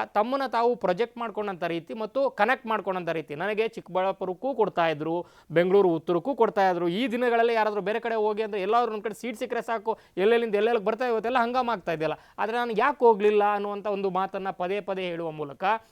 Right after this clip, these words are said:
ಇವತ್ತಿನ ರಾಜಕಾರಣ ಅಂದ್ರೆ ಯಾವತ್ತೂ ಕೂಡ, ಆ, ಗೊತ್ತಿರುವಂಥದ್ದೇ, ಇವತ್ತು ಇನ್ವೆಸ್ಟ್ ಮಾಡಿದಂಥ ಸಂದರ್ಭದಲ್ಲಿ ಡಿವಿಡೆಂಡ್ಸ್ ಲಾಂಗ್ ರನ್ ಅಲ್ಲಿ ಇರುತ್ತೆ. So ಅವರು ಕೂಡ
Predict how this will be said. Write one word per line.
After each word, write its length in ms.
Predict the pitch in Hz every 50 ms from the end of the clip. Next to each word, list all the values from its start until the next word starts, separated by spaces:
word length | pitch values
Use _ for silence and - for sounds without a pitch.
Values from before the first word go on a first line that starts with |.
| _ _ _ -
ಇವತ್ತಿನ 460 | 170 196 247 277 269 - - 269 254 269 262 247 - - - - _ -
ರಾಜಕಾರಣ 480 | 170 185 220 208 220 285 285 294 285 285
ಅಂದ್ರೆ 180 | 285 277 269
ಯಾವತ್ತೂ 340 | 247 233 233 240 233 - 247
ಕೂಡ, 180 | 202 233 240 240
ಆ, 460 | 240 220 202 202 202 196 - 202 202
ಗೊತ್ತಿರುವಂಥದ್ದೇ, 720 | 180 180 196 190 - 220 214 208 196 175 196 190 208 254
ಇವತ್ತು 480 | 208 208 202 214 262 254 262 277 247
ಇನ್ವೆಸ್ಟ್ 400 | 202 202 196 220 262 269 - -
ಮಾಡಿದಂಥ 300 | 233 214 196 208 190 185
ಸಂದರ್ಭದಲ್ಲಿ 560 | 202 - - 190 180 185 180 208 226 226 185 165
ಡಿವಿಡೆಂಡ್ಸ್ 460 | 165 185 202 202 208 208 196 - 175
ಲಾಂಗ್ 220 | 170 170 175 165
ರನ್ 140 | 165 160 156
ಅಲ್ಲಿ 140 | 156 151 151
ಇರುತ್ತೆ. 460 | 139 131 - - 123 _ _ _ _ - -
So 60 | 254
ಅವರು 260 | 226 233 262 302 247
ಕೂಡ 180 | 214 220 220